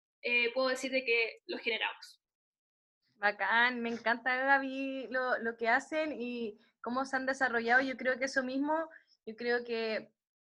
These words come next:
Speaker 2: su propio trabajo junto con otras organizaciones que quizás, eh, un poco van enfocados en lo mismo,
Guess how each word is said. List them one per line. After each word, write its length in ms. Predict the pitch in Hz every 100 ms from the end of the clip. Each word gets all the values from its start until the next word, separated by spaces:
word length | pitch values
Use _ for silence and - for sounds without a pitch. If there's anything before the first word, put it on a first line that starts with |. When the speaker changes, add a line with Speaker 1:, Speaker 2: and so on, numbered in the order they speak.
| _ -
Speaker 2:
su 400 | - 247 233 - _
propio 320 | - 277 294 320
trabajo 280 | 311 311
junto 280 | 302 277 240
con 120 | 233
otras 180 | 240 277
organizaciones 580 | 269 269 262 254 269 285
que 140 | 262
quizás, 360 | 220 226 247 247 - - _
eh, 180 | 214 202
un 160 | 214
poco 180 | 233 240
van 140 | 254 254
enfocados 360 | 247 233 247
en 80 | 254
lo 60 | 247
mismo, 360 | 269 277 311